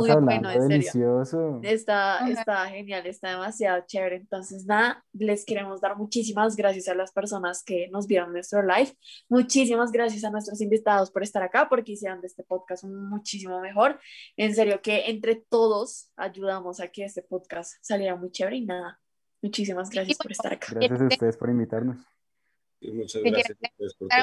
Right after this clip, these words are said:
Speaker 3: para que lo
Speaker 4: tenernos.
Speaker 3: sigan y conozcan un poquito más de ustedes, eh,
Speaker 2: Vale.
Speaker 3: si quieren, no sé.
Speaker 2: Sí, sí, dale. <laughs> Gracias.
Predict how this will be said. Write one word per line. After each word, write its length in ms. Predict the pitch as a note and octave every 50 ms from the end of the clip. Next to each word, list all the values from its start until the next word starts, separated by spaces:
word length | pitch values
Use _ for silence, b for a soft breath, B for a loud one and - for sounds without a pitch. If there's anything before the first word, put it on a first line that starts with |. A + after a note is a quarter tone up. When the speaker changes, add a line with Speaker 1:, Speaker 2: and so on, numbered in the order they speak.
| C4+ C4 -
Speaker 3:
para 160 | C4+ C#4 C#4
que 120 | C#4 C#4
lo 80 | C4 B3
Speaker 4:
tenernos. 80 | _ -
Speaker 3:
sigan 260 | B3 - - G#3 F#3 - _ _ _ _ _ _ _ _ _ _ _ _ _ _ _
y 120 | - - A3
conozcan 400 | - A3 A3 A3 G#3+ - G#3+ G#3+
un 40 | G#3
poquito 280 | A3 - - G#3 G#3+
más 160 | G#3+ - G#3+
de 60 | G3+ G#3+
ustedes, 540 | - - A#3 G#3+ G3 - F4 F4+ - _ _ _ _ _ _ - - _ _ _ _ -
eh, 160 | G3 G3 F#3 - - - _ _ -
Speaker 2:
Vale. 240 | G#2 G2+ G#2+ A#2+ C3+ - _ -
Speaker 3:
si 80 | A#3+
quieren, 200 | G3+ G#3+ - _ _ _ _ _ _ _ _ _ _ _ _ _ -
no 80 | -
sé. 240 | A3 - - - A#3+ _ _ _ _ _ _ _ _ _ _ _ _ _ _ _ _ _ _ -
Speaker 2:
Sí, 240 | - - C#3 F3
sí, 120 | F3 - E3
dale. 240 | F3+ E3 E3+ F3+ F3+
<laughs> 320 | F3+ A#2+ - - B2+ B2+ -
Gracias. 500 | B2 A2+ C#3 C#3 - - C#3+ - -